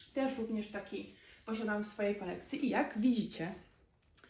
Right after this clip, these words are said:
pokażę bliżej, to czarne wybarwienie jest właśnie na starszych liściach.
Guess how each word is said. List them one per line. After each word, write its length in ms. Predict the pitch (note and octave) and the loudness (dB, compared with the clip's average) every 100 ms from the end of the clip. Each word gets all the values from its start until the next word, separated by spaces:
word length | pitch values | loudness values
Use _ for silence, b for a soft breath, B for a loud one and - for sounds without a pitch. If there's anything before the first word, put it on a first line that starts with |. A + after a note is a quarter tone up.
| b b - | b b -4
pokażę 360 | G3+ G#3+ A#3 | 2 6 8
bliżej, 320 | G#3+ G#3 F3+ F3+ | 8 6 4 2
to 100 | F#3+ | 0
czarne 440 | G#3+ A3+ C#4 C4+ | 4 10 12 12
wybarwienie 680 | A#3+ A#3 A3+ G3 E3 E3+ A3 - B B B | 12 10 12 10 8 6 2 -4 B B B
jest 200 | A3 G#3+ | 8 10
właśnie 280 | G3 A3 A#3+ | 10 10 12
na 120 | A#3 | 12
starszych 520 | A3+ G3+ G3 - G3 F#3+ | 10 8 6 8 6 8
liściach. 560 | G3 F#3+ - E3 - | 8 6 0 -4 -6